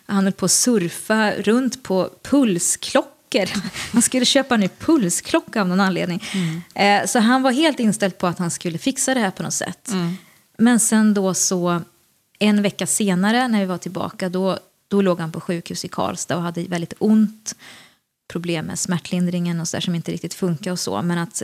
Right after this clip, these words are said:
Speaker 1: så fort smärtlindringen gick, gick och, och, mm, få kontroll över så skulle han komma hem igen. Men det gick jättefort utför.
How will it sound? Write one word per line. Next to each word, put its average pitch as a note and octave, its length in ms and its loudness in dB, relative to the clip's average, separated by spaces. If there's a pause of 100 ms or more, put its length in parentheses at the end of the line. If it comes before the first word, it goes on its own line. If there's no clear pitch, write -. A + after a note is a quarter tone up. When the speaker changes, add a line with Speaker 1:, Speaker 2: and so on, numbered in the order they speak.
(120)
Speaker 1:
så - 140 -2
fort C#4 220 0
smärtlindringen F#3 500 0
gick, E3 120 -8 (140)
gick F3 520 -4
och, - 400 -8
och, E3 240 -8
mm, - 280 -10 (420)
få G3+ 120 -4
kontroll G#3 460 2
över E3 220 0
så F3 100 -4
skulle - 220 -8
han D#3+ 80 -4
komma E3 220 -6
hem F3 300 0
igen. F3 300 -2 (800)
Men C#4+ 80 4
det F4 60 4
gick D4 200 2
jättefort D4 1000 0
utför. F#3+ 580 -2